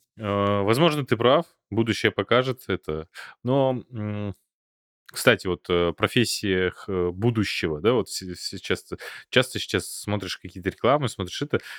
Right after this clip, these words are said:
все говорят о профессиях будущего. Вот ты думаешь, э, ты как думаешь, какие профессии будущего?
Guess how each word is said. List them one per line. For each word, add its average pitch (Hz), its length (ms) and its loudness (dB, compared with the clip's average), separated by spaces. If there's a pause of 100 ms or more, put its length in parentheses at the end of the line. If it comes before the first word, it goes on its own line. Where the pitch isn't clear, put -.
(140)
все - 140 -4
говорят 98 240 2
о 104 40 -4
профессиях 87 580 -2
будущего. 85 680 -2 (480)
Вот 85 120 -8
ты 127 80 4
думаешь, 120 380 0
э, 98 260 -2
ты - 120 -20
как 107 160 2
думаешь, 92 280 -2
какие 120 260 -4
профессии - 500 -4
будущего? 80 640 -6